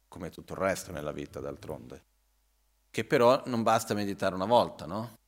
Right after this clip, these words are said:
Dobbiamo metterci il sedere sul cuscino, meditare, caso contrario non funziona, non basta capirlo. Perciò adesso basta di spiegare, ho spiegato quello che volevo spiegare dopo la meditazione, alla fine l'ho fatto prima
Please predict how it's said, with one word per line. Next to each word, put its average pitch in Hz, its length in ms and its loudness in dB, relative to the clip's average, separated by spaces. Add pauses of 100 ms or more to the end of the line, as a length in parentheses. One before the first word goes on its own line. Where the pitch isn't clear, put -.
Dobbiamo 90 320 -4
metterci 85 460 -8
il 82 60 -10
sedere 80 340 -6
sul 80 220 -14
cuscino, 85 680 -8 (580)
meditare, 82 600 -2
caso 90 280 -2
contrario 85 500 -4
non 80 180 -8
funziona, 78 600 -6
non 76 140 -8
basta 87 320 -2
capirlo. - 580 -14
Perciò - 320 -6
adesso 110 440 -2 (600)
basta 107 460 -2
di 90 100 -8
spiegare, 104 520 0
ho - 20 -4
spiegato 110 480 0
quello 127 160 2
che 113 100 -2
volevo 107 220 4
spiegare 101 380 0
dopo 110 240 2
la 101 80 2
meditazione, 92 580 -4
alla 90 100 0
fine 87 220 -6
l'ho 90 100 -4
fatto - 260 -4
prima 85 360 -6